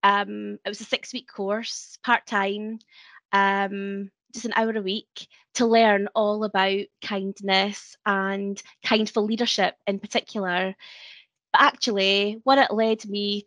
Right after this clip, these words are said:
to see is that kindness is for everyone. It's not just about being kind as a leader. You can actually be kind yourself, and this stuff, like, really matters.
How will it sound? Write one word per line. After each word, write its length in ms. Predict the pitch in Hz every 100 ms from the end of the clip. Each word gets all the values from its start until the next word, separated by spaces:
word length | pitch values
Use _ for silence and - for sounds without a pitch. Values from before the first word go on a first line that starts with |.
| -
to 420 | 202 196 196 196
see 520 | - - 233 190 185
is 160 | 208 202
that 320 | 226 208 -
kindness 640 | - 254 269 254 214 208 214
is 100 | -
for 60 |
everyone. 580 | 208 214 254 269 311 330 _ _ - - -
It's 220 | 196 -
not 260 | 247 - -
just 400 | 233 226 - -
about 480 | 208 190 196 196 190 _ _ _ _ _ _ _ _ _ _
being 180 | 214 208
kind 240 | - 214 208
as 140 | 196
a 40 |
leader. 460 | 196 220 175 175 202 - _ _ -
You 80 | 220
can 100 | 233
actually 280 | 233 220
be 120 | 208 226
kind 520 | - 202 202 202 190
yourself, 960 | 185 - 247 247 254 254 254 - - - _ - - -
and 460 | 196 196 196 202
this 140 | 202 285
stuff, 680 | - 254 254 - - - -
like, 100 | 233 202
really 260 | 220 240
matters. 880 | 208 196 - 294 311 330 - - -